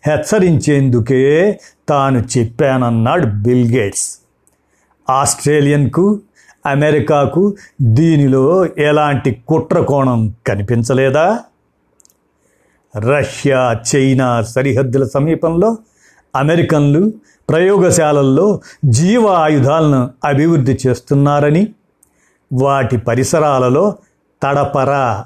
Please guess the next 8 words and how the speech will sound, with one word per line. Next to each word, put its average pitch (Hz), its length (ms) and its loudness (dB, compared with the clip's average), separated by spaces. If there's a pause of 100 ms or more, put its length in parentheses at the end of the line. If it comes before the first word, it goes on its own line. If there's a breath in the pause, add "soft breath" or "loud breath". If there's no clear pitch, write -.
(120)
అదే 120 380 -2
తట్టు, 120 580 -2 (100)
ఇటువంటి 123 560 0
ప్రమాదకర 131 840 -2 (340 loud breath)
అంటువ్యాధులు 127 760 0
వ్యాపిస్తున్నాయని, 156 1300 -2 (460 soft breath)
దాని 123 420 0
మీద 139 300 0